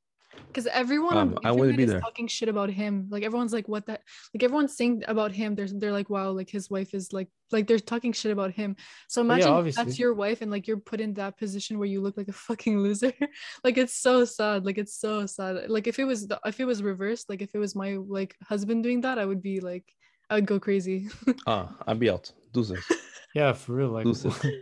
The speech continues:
Speaker 1: Yeah, there's no way. Like, it's
Speaker 2: He only
Speaker 1: crazy.
Speaker 2: took a follow back? Oh, hell no.
Speaker 1: And, like, that's how
Speaker 3: Uh,
Speaker 1: everyone's gonna remember him, is, like, his wife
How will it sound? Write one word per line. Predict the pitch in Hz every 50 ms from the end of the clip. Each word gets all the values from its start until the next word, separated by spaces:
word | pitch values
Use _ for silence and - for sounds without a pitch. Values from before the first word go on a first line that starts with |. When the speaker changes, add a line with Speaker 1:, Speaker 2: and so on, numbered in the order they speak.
| - - - _ _ _ - - - - - -
Speaker 1:
Yeah, | 240 220 214
there's | 202 208 214 214 208
no | 226 240 240 233 214
way. | 202 202 196 190 190
Like, | 190 190 190
it's | 196 190 - -
Speaker 2:
He | -
only | 110 127 143 143
Speaker 1:
crazy. | 135
Speaker 2:
took | 147 139 127
a | 120 113
follow | - 135 135 135 127
back? | 123 165 208 381 392 _ -
Oh, | - 98 95 87
hell | 87 117 120 120 107 95
no. | 92 90 90 87 85 _ _ _
Speaker 1:
And, | 240 240
like, | 247 240 208
that's | 226 247 277 - -
how | 320 311
Speaker 3:
Uh, |
Speaker 1:
everyone's | 254 247 247 277 285 277 240
gonna | - 254 226 220
remember | 214 208 208 208 208 208 196 196
him, | 202 208 202 196 190 190
is, | 196 190 196
like, | 196 196
his | - - 233 220 202 202
wife | 202 196 190 190 185 196 -